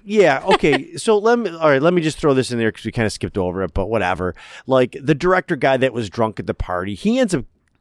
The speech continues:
Speaker 1: getting killed.
Speaker 2: Yes.
Speaker 1: And there's an Inspector Clouseau who's coming around the house
Speaker 2: <laughs> Inspector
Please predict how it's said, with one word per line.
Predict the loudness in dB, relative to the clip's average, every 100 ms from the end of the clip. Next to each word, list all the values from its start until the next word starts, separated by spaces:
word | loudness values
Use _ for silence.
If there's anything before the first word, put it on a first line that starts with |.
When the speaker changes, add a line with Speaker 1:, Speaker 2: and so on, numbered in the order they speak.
| _ _
Speaker 1:
getting | -2 -2 -2
killed. | -4 -2 -2 -2 -6
Speaker 2:
Yes. | -8 -10 -14 -20 -20 -14 -2
Speaker 1:
And | 0
there's | 2 2
an | 0
Inspector | -4 -2 -2 0 -4
Clouseau | -4 -2 -2 0 2 2
who's | 0 -4
coming | -2 -2
around | 0 0 0
the | -2
house | -2 0 0 -2 -6
Speaker 2:
<laughs> |
Inspector | -12 -14 -16 -16 -20